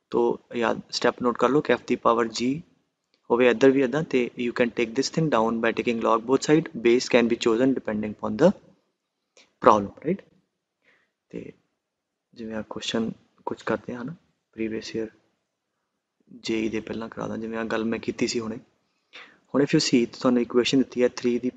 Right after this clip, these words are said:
ਪਾਵਰ x is equal to four ਦੀ ਪਾਵਰ x minus one, more than one choice ਹੈ, x ਪੁੱਛਿਆ। Now clearly ਇਹ ਤਾਂ ਸ-,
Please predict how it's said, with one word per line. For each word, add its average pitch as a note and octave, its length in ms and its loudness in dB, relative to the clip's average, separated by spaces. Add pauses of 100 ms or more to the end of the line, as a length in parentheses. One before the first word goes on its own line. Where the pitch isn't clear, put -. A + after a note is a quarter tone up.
ਪਾਵਰ A2+ 320 0
x - 260 -12 (1800)
is A2 140 -2
equal A2+ 260 0
to C#3+ 60 6 (100)
four A2 240 4
ਦੀ A2+ 80 -2 (100)
ਪਾਵਰ G#2+ 260 4
x - 220 -8
minus G#2+ 320 -6
one, D3 120 0 (1080)
more B2 200 8
than A#2+ 180 4
one A#2+ 180 2
choice A2+ 300 4
ਹੈ, C#3 60 0 (140)
x - 180 -4
ਪੁੱਛਿਆ। - 300 -4 (1400)
Now C#3 140 0
clearly D3+ 280 12 (480)
ਇਹ C3+ 80 -6
ਤਾਂ C#3 100 4
ਸ-, - 140 -6